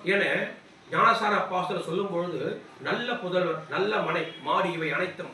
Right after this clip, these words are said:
அல்லல் என தோன்றில் அவர்க்கெரிதாம் ஏற்றொரு வைகுந்தத்து இருப்பு" அப்படின்றார். அதாவது எள்ளுன்னா எண்ணெயாக நிற்கக்கூடிய மனைவி மக்கள்,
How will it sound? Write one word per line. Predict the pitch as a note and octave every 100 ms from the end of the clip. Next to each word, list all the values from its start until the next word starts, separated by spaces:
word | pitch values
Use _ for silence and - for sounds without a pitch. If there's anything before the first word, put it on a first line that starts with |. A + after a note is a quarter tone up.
| -
அல்லல் | F#3+ G3+ G3
என | F3
தோன்றில் | D#3 F3 F#3 E3+ D#3+
அவர்க்கெரிதாம் | B2+ F#3 F#3+ F#3+ F3+ D#3+ D#3+
ஏற்றொரு | G3+ - F3
வைகுந்தத்து | - F3 A3 G#3 G3 - F3+
இருப்பு" | F3+ G3+ - F#3+
அப்படின்றார். | D3+ D#3 - - - - - - - - - - - - -
அதாவது | D3+ F3+ G3 - G3+ A#3+ - - - - D#3+
எள்ளுன்னா | G#3 C4 C4+ C#4
எண்ணெயாக | G3+ G#3+ B3 B3 B3
நிற்கக்கூடிய | A3 G#3 G#3+ G#3+ G3+ F#3
மனைவி | F3+ G3+ G3+
மக்கள், | E3+ -